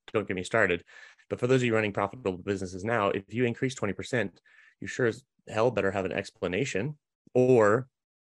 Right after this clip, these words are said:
additional service value, like check out our new online, our new, our new site, look at what we're donating to a nonprofit, or, hey, or just be honest with your customers. "Hey,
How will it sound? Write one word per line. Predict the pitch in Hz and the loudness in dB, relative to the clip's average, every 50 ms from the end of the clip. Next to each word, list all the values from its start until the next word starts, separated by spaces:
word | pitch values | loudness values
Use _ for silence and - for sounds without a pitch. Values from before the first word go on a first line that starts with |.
| _ _ _ 131 | _ _ _ -8
additional | 123 110 123 117 - - - 110 101 | -4 -2 -2 -2 -2 -2 -2 -2 -2
service | 98 - 113 117 123 131 - | 2 2 2 2 2 -2 -2
value, | - 101 92 92 92 98 107 120 117 | -2 -2 -2 0 0 -2 -2 -4 -4
like | 123 101 98 - _ _ | -4 -4 -4 -4 _ _
check | - - 127 - | -8 -6 -2 0
out | 117 104 | 0 2
our | 107 | 2
new | 101 101 104 101 95 | 0 0 0 0 0
online, | 92 95 95 98 - - - | 0 0 0 -2 -4 -4 -4
our | 95 | -2
new, | 98 95 90 87 - | -2 -2 -2 -4 -4
our | - 92 90 | -4 -4 -4
new | 90 90 90 | -4 -4 -6
site, | 90 - - - 90 92 107 120 120 - | -8 -8 -8 -6 -4 -2 -2 -2 -2 -4
look | 101 98 - | -4 -4 -4
at | 98 - - - - - - - _ | -6 -6 -10 -16 -18 -20 -20 -10 _
what | - 104 | -2 0
we're | 98 98 | 0 2
donating | 90 101 95 95 92 92 | 2 0 0 0 0 -2
to | 90 92 | -2 -4
a | |
nonprofit, | 90 90 87 90 90 - - _ - 95 90 90 90 - 104 104 104 - | -4 -4 -4 -6 -6 -8 -12 _ -8 -6 -4 -4 -2 -2 -2 -4 -2 -2
or, | 92 95 92 - - - - - - | -4 -4 -4 -6 -12 -18 -20 -6 -2
hey, | 120 120 120 | 0 0 0
or | 92 92 - - - - 117 110 | 0 -2 -4 -8 -6 -4 -2 -2
just | 107 120 - | -2 -4 -2
be | - 110 | 0 2
honest | 104 113 156 151 - | 2 2 2 0 -2
with | 104 | -4
your | 95 95 | -4 -2
customers. | - 98 90 - - 87 85 - | -2 -4 -4 -4 -6 -8 -8 -6
"Hey, | - 117 117 | -6 -6 -6